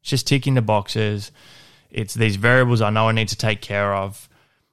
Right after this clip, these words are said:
It, it becomes a chore. It becomes something that I need to think about every single day. And it also, as I said before, is most likely something that I know I'm not gonna do for the rest of my life.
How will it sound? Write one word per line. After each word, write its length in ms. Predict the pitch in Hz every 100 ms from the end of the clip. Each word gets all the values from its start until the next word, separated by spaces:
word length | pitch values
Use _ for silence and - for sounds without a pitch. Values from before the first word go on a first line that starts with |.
| _
It, 240 | 117 -
it 60 | 113
becomes 340 | 104 120 127
a 40 | 123
chore. 600 | - 107 107 107 107 110 -
It 60 | 104
becomes 340 | - 123 117
something 360 | - 127 120 110
that 100 | 104
I 60 |
need 200 | 104 104
to 60 | 101
think 220 | 135 123
about 260 | 107 107 104
every 220 | 101 107
single 280 | - 107 104
day. 440 | 98 98 95 95 _ _ _ _ _ _ _ _ _ _
And 280 | 113 113 110
it 80 | 113
also, 340 | 143 127 113
as 140 | 107 101
I 40 |
said 180 | 107 104
before, 360 | 98 151 131
is 140 | 107 104
most 240 | 117 120
likely 260 | 120 110 -
something 280 | - 117 104
that 100 | 101
I 100 | 101
know 220 | 113 120
I'm 80 | 104
not 160 | 107
gonna 160 | 110 98
do 220 | 101 101
for 100 | 104
the 60 | 101
rest 200 | 101 -
of 60 |
my 80 | 101
life. 420 | 98 92 - -